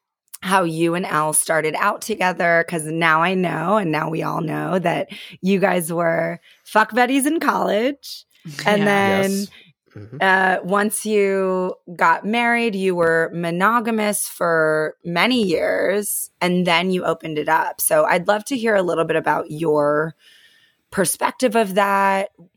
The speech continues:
Speaker 1: What's your journey? <laughs>
Speaker 3: Let me tell you about my journey. Um, it was an unplanned, <laughs> uncharted journey. Um, when Elle and I first started dating, I,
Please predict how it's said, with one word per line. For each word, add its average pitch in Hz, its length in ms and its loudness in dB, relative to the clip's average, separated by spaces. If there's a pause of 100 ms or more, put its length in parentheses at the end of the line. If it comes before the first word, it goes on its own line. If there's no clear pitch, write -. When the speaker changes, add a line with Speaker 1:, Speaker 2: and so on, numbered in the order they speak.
(280)
Speaker 1:
What's 285 220 0
your 302 100 2
journey? 214 540 0 (400)
<laughs> - 340 -8
Speaker 3:
Let 277 120 2
me 240 160 2
tell 208 120 0
you 175 60 2
about 139 240 2
my 107 120 0
journey. 95 400 -4 (840)
Um, 120 400 2
it 147 60 0
was 143 160 2
an - 120 0
unplanned, 117 800 0 (160)
<laughs> - 160 -12
uncharted 113 880 0 (840)
journey. 87 440 -6 (800)
Um, 101 600 0 (960)
when 120 200 2
Elle 143 200 4
and 151 80 6
I 135 80 4
first 131 200 0
started 110 280 2
dating, 113 520 0 (1040)
I, 117 100 -14